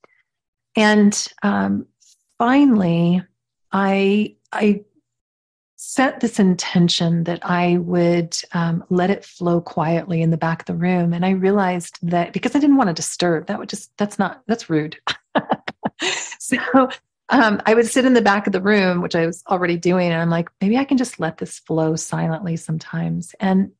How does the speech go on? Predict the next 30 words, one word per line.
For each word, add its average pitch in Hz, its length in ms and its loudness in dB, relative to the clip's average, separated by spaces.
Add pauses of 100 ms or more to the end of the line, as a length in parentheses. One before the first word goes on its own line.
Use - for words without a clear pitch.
(420)
and 202 120 4
it - 240 -6
definitely 202 460 0
did 208 240 2
that. 175 200 -2
It 175 100 -6
was 196 200 -2
more 185 240 4
about 190 320 -2
my 175 120 0
resistance. 170 880 -4 (920)
And 233 100 4
then 233 100 6
that 226 180 2
final 214 360 4
piece 170 480 -2
was 165 560 0 (100)
me 175 200 4
doing 170 300 2
a 170 60 0
class 165 680 -4
where, 170 680 0
um, 175 440 -4 (260)
I 175 460 -2 (520)
did 214 380 4
light 185 320 2
language 175 380 0
for 190 120 -6
people, 180 800 -2
and 170 400 2